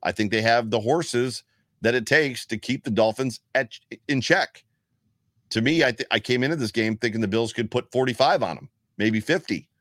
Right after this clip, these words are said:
especially with the weather. Didn't happen that way, but that's why they play the football game, right? But after the, you know, the touchdown to Cook at the end of the half, you know, you just felt like,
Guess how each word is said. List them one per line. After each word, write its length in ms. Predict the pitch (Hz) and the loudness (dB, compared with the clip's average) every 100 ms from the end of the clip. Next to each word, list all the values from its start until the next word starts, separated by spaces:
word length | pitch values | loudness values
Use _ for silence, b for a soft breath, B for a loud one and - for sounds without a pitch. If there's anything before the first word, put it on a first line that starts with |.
| _ _ - | _ _ -16
especially 400 | - 147 143 131 | -2 -2 0 -2
with 100 | 120 | 2
the 60 | |
weather. 340 | 120 180 - - _ _ _ _ _ _ _ _ _ | 2 2 -2 -6 _ _ _ _ _ _ _ _ _
Didn't 160 | 80 | -6
happen 280 | 73 107 107 | 0 0 0
that 160 | 78 65 | -4 -2
way, 180 | 71 92 | -2 -2
but 160 | 90 | -2
that's 260 | 98 110 - - | -4 -8 -14 -10
why 100 | 82 | -6
they 140 | 95 | -4
play 260 | 98 - 80 | -6 -6 -4
the 80 | 90 | -4
football 320 | 120 117 69 | -6 -6 -8
game, 180 | 65 - | -8 -12
right? 240 | 64 78 - _ _ _ _ _ _ _ _ _ _ _ _ _ _ _ _ _ _ _ _ _ _ - | -10 -10 -12 _ _ _ _ _ _ _ _ _ _ _ _ _ _ _ _ _ _ _ _ _ _ 2
But 80 | 131 | 4
after 240 | 170 180 | 4 2
the, 200 | 151 143 | 0 0
you 80 | 147 | 0
know, 120 | 131 | 0
the 80 | 120 | 0
touchdown 340 | 147 143 143 | 0 0 -2
to 60 | 120 | -2
Cook 340 | - 135 113 - | 2 0 0 -4
at 80 | 110 | -2
the 80 | |
end 80 | 117 | 0
of 20 | |
the 80 | 107 | 2
half, 380 | 101 117 110 - | 2 2 2 -2
you 140 | - 110 | -4 0
know, 220 | 101 98 | 0 0
you 240 | - 110 | -2 -2
just 340 | 113 143 - - | 0 -2 -4 2
felt 240 | 135 135 | 4 4
like, 460 | 101 90 85 - | 2 0 -2 -10